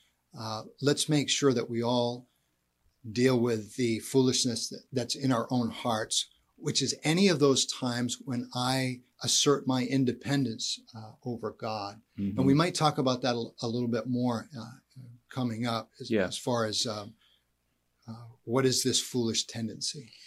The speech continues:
Speaker 2: Yeah, right. It came up in Psalm fi-, well, the question was about Psalm fifty-two, but the question really resurfaces in Psalm fifty-three
Speaker 1: It
Speaker 2: too.
Speaker 1: does.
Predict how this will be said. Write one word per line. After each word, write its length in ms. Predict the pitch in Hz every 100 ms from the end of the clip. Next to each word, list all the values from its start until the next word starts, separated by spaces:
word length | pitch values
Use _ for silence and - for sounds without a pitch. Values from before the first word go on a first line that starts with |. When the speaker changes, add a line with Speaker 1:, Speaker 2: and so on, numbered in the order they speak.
| -
Speaker 2:
Yeah, 160 | - 90
right. 260 | 90 90 80
It 160 | 98
came 240 | - 113 107
up 160 | 101
in 80 | 98
Psalm 260 | - 98 90
fi-, 140 | -
well, 200 | - 95
the 60 | 95
question 280 | 147 147 110
was 80 |
about 240 | 92 95 -
Psalm 240 | 107 98
fifty-two, 540 | 101 - 92 104 95 85
but 200 | 85 -
the 60 |
question 460 | 90 104 98 - 87
really 360 | 92 90 85 80
resurfaces 680 | 95 92 - 85 - 90
in 80 | 85
Psalm 220 | 85 87
fifty-three 420 | - - 87 92 82
Speaker 1:
It 80 |
Speaker 2:
too. 200 | 131 95
Speaker 1:
does. 280 | - - -